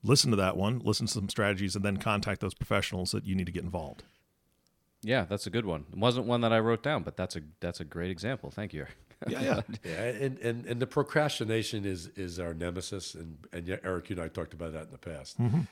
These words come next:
Speaker 3: is, is, is that ju-, don't put it off. You just can't put it off. It's too important to you, and particularly your family and the generations. Remember, Copper Beech thinks a hundred-year cycles.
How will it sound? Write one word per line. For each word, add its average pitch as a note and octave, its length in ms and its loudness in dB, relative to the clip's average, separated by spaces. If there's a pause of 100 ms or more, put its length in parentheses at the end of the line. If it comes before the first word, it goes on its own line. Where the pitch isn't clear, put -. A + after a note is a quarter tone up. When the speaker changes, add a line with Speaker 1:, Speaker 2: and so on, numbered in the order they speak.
Speaker 3:
is, F#2+ 160 -4
is, F#2+ 360 0
is F#2 260 0
that F2+ 160 2
ju-, C3+ 200 4
don't D3+ 180 10
put F#2+ 180 8
it D#2 80 4
off. C2+ 320 -2
You G#2+ 80 -4
just A2+ 260 0
can't G#2 200 4
put F2+ 140 0
it F2 80 2
off. D2 200 0
It's - 100 -6
too A2 120 2
important F#2 380 -2
to F2+ 100 -2
you, F2 280 0 (420)
and F2 140 -2
particularly F2+ 460 2
your E2 80 4
family E2 400 2
and D2+ 80 -2
the D2 80 -2
generations. D2+ 680 -2 (320)
Remember, F#2 320 6
Copper G#2 300 6
Beech - 440 0 (200)
thinks - 340 2
a F2+ 60 2
hundred-year F#2+ 560 4
cycles. G#2+ 720 2